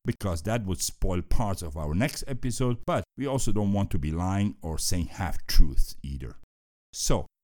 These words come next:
the list contains details of Camillus' life,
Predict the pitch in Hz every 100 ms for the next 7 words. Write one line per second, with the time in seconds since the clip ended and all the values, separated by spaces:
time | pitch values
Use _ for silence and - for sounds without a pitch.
0 | - 117 190 - - 175 - 120 107 -
1 | 107 113 131 123 - - - 87 92 104
2 | 101 - 107 90 85